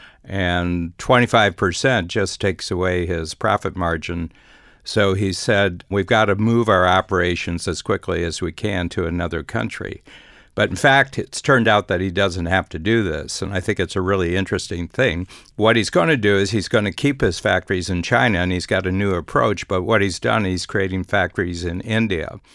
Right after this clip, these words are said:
And he identified, just taking a look at what all the obstacles are, all the hows that would have to do, and it was very discouraging. But he said, "Well, I'm thinking about it, me doing it, but what if I just found who's to do it?"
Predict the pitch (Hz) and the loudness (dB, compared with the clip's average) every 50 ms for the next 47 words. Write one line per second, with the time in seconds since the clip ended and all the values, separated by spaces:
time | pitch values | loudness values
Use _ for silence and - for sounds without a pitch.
0 | _ _ _ _ _ _ - - 107 98 104 107 107 104 101 95 98 120 139 143 | _ _ _ _ _ _ -8 -4 -2 0 2 4 4 4 4 4 4 6 6 6
1 | 151 143 - - 107 87 85 85 85 87 95 92 95 - - - - - - - | 4 2 2 2 2 4 4 2 2 0 -2 -4 -8 -14 -18 -20 -20 -20 -16 -6
2 | 95 104 110 - - - 123 117 - 113 101 98 98 98 104 107 - 107 87 - | -2 0 0 0 2 2 2 2 2 0 0 2 2 2 2 2 0 -2 -4 -2
3 | - 101 101 92 - - - - 107 104 101 104 101 98 95 87 92 104 120 - | 0 0 0 0 0 -4 -4 0 2 4 4 4 4 2 2 2 4 2 2 0
4 | - - - - - 98 85 85 82 - 101 87 85 90 90 - 92 95 92 90 | -2 -6 -10 -6 -4 -4 -4 -4 -4 -4 -2 -2 0 0 0 0 2 2 2 2
5 | 87 85 82 104 101 98 101 104 98 92 - - 98 87 82 - 90 87 85 95 | 0 -2 0 2 2 4 4 4 2 0 -2 -4 -4 -6 -4 -4 -6 -4 -2 0
6 | 92 90 - - 87 78 85 117 147 156 113 95 92 - - 95 92 92 90 87 | 0 0 0 -2 -6 -2 0 0 2 2 2 0 -2 -2 -2 -2 -2 -2 -2 -2
7 | - 95 92 82 85 - 113 110 101 95 85 85 - - - 135 127 127 117 107 | -4 -4 -4 -4 -2 0 0 2 0 0 -2 -6 -8 -4 -2 0 0 0 0 -2
8 | 104 92 82 82 87 87 - _ - - - - - - _ _ _ - 98 101 | -2 -4 -2 -2 -4 -6 -8 _ -20 -20 -20 -20 -20 -20 _ _ _ -2 0 0
9 | 95 98 95 92 - - - 120 104 101 92 85 - - _ _ _ _ _ - | 2 2 0 -2 -2 0 2 4 4 4 2 0 -4 -12 _ _ _ _ _ 0
10 | 117 113 107 110 120 135 139 135 - 139 120 - 110 101 95 98 98 98 92 85 | 2 4 6 6 6 4 4 4 2 0 0 0 -2 0 2 4 4 4 2 0
11 | - - 107 110 120 135 139 107 101 92 85 85 85 82 82 92 92 - _ 104 | -2 -2 0 2 2 2 2 2 0 0 0 0 -2 -2 -2 -4 -4 -4 _ -6
12 | 90 - 101 101 104 104 101 90 - 98 92 90 98 98 - - - 95 92 90 | -4 -2 0 0 2 2 0 0 0 -2 0 0 0 -2 -2 0 0 0 2 0
13 | 85 78 - 120 113 110 107 - - - 98 82 85 87 82 80 82 - - | 0 -2 -2 0 0 0 -2 -4 -6 -6 -6 -4 -4 -4 -4 -4 -6 -8 -12